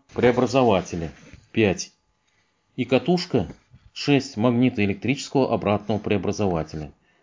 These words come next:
Рычажная система преобразует силу F в силу F, равную K, умноженное на F, приведённую в катушке шесть. Коэффициент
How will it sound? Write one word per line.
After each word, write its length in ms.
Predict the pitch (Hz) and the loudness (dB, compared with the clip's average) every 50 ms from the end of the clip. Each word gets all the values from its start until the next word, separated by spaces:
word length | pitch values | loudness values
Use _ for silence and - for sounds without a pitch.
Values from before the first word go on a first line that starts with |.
| _ _ | _ _
Рычажная 560 | 95 113 113 - - 156 151 139 - 143 135 | -8 -6 -4 2 2 4 4 4 2 0 -2
система 540 | 131 - 143 - - - - 170 170 151 117 | -2 -4 -8 -10 -2 2 2 4 4 4 2
преобразует 640 | - - 110 107 95 110 117 104 120 123 117 107 104 | 0 0 0 0 2 0 0 0 0 0 0 -2 -4
силу 320 | - - 123 117 113 110 - | -4 -4 -2 -2 -2 -2 0
F 300 | 127 143 160 160 - - | 0 2 2 0 -2 -10
в 80 | _ - | _ -14
силу 320 | - - 143 135 131 - - | -4 -2 0 0 0 0 0
F, 280 | 120 131 151 156 156 - | 2 2 2 2 2 0
равную 540 | 117 113 123 127 135 135 131 135 135 131 | 2 2 2 2 2 0 0 0 -2 -2
K, 220 | - - 120 139 151 | -2 0 2 2 2
умноженное 640 | - 147 123 110 107 107 113 117 117 120 117 113 110 | 2 -2 -4 -2 -2 -2 -2 -2 -2 -2 -2 -2 -2
на 260 | 110 110 113 107 90 | -2 0 0 0 -2
F, 120 | 78 - - _ _ _ _ | -2 -6 -8 _ _ _ _
приведённую 600 | - 117 113 101 101 85 101 120 135 147 147 143 | -4 -4 -2 -2 -2 -2 0 0 2 2 2 0
в 80 | 131 - | -2 -4
катушке 520 | - 95 92 - 127 120 - - - 117 | -6 -8 -6 -6 -6 -8 -8 -10 -12 -12
шесть. 480 | 107 - - 95 80 78 - - _ _ _ _ _ _ _ _ _ _ _ _ _ _ _ _ _ _ _ _ | -12 -8 -6 -6 -6 -6 -8 -14 _ _ _ _ _ _ _ _ _ _ _ _ _ _ _ _ _ _ _ _
Коэффициент 600 | - 117 117 - - - - 160 170 180 175 165 | -6 -6 -6 -6 -10 -4 0 4 4 4 4 2